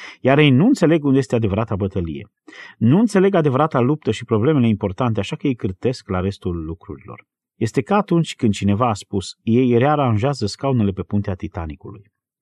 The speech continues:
Uneori oamenii îmi spun lucruri minore și sunt mofturoși, iar răspunsul meu interior este, „Nu îl spun totdeauna cu voce tare, însă uneori o fac.” Cui îi pasă?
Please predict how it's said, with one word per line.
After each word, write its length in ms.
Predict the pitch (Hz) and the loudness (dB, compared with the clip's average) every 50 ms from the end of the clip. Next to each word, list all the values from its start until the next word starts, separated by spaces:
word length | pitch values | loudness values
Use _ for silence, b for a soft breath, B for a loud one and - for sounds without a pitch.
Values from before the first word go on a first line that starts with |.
| _ _ B B B B B B | _ _ B B B B B B
Uneori 240 | B 131 147 180 208 | B 4 6 6 6
oamenii 560 | 214 180 160 170 196 226 190 143 120 131 151 - | 6 6 6 6 6 6 4 4 4 4 2 2
îmi 160 | 139 117 110 | 0 0 0
spun 300 | - - - 175 170 147 | 0 -2 0 0 2 2
lucruri 280 | 131 160 - 143 120 | 2 0 0 0 2
minore 360 | 110 104 101 107 131 123 95 92 | 4 4 4 4 4 2 2 0
și 160 | 90 - 104 | -2 -6 -6
sunt 160 | - 123 117 | -2 0 0
mofturoși, 640 | 123 131 131 - - - 127 127 139 - - - - B B B B B B B | 2 0 0 -2 -4 -4 -2 -2 -2 -4 -6 -10 -18 B B B B B B B
iar 200 | 110 117 123 113 | 2 2 4 4
răspunsul 480 | 120 110 - - 185 208 202 - 120 | 2 0 0 -2 -2 -2 0 2 2
meu 160 | 101 110 127 | 2 4 4
interior 380 | 135 123 98 110 98 101 117 113 | 2 2 2 0 0 2 2 2
este, 400 | 107 101 - - 98 90 92 - _ B B B B B | 0 0 -2 -4 -6 -6 -6 -8 _ B B B B B
„Nu 140 | B - 139 | B 2 2
îl 60 | 143 | 2
spun 260 | 120 - - - 113 101 | 2 2 0 0 0 2
totdeauna 360 | - 107 101 107 104 101 95 | 2 2 2 2 2 2 0
cu 120 | 90 - | -2 -2
voce 200 | 92 95 - 104 | -4 -4 -4 -4
tare, 320 | 92 - 92 87 80 71 - b b b b | -4 -4 -4 -6 -6 -8 -12 b b b b
însă 280 | b 110 110 101 - 117 | b -2 0 0 0 2
uneori 300 | 117 120 143 151 143 123 | 2 2 2 2 2 2
o 40 | |
fac.” 320 | 107 - - 90 90 _ _ _ _ _ _ _ _ _ _ _ _ | 0 -2 -4 -6 -6 _ _ _ _ _ _ _ _ _ _ _ _
Cui 240 | - - - 381 - | -8 -2 0 2 2
îi 80 | 90 80 | 2 0
pasă? 420 | - - - - - - 104 - | -4 -10 -14 -14 -14 -14 -16 -18